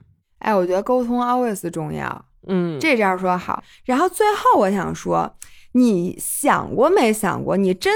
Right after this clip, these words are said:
Speaker 1: 的完全不图他钱吗？因为我现在有的时候觉得这个钱是人的一部分，你知道吗？就有的时候你觉得我爱的是这人，但是如果这人，你很难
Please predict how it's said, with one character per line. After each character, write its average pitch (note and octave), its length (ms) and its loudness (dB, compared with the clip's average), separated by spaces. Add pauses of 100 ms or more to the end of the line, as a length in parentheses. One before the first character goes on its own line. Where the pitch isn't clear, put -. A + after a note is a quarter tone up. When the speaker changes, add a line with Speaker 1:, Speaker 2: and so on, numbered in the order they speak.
(120)
Speaker 1:
的 C#4+ 120 6 (120)
完 E3+ 200 2
全 A#3+ 240 2
不 A3 160 -2
图 F3+ 240 -4
他 F3+ 140 0
钱 D3+ 340 -4
吗？ C#3 300 -2 (320)
因 F#4+ 160 2
为 A4 60 6
我 A#3 120 4
现 A#3 140 0
在 F4 80 2
有 G3+ 240 2
的 C2 80 -6
时 F3+ 100 -2
候 B3+ 140 2
觉 E3 300 0
得 A3+ 100 0
这 D#4+ 100 -2
个 D#4 120 2
钱 G3 360 0
是 D4+ 140 2
人 G3+ 180 2
的 C#4 80 0
一 C4 160 0
部 E4 320 2
分， C3+ 280 0
你 C#3+ 80 -4
知 D#3 80 -4
道 A#2+ 180 2
吗？ D2+ 220 -6 (420)
就 G#4 160 4 (140)
有 F3 260 4
的 C3+ 140 0
时 F#3+ 120 -2
候 D4+ 140 4
你 B3+ 240 4
觉 E3 380 2
得 D4+ 120 4
我 E4+ 140 6
爱 G3 220 2
的 F3+ 120 2
是 F3+ 160 0
这 E3+ 160 2
人， D#3 460 0 (480)
但 A4+ 160 6
是 G#4 140 8
如 C4+ 100 2
果 F#4 160 4
这 B3+ 180 0
人， B3 240 2 (120)
你 C#4 100 4
很 F3 400 -2
难 F3+ 400 0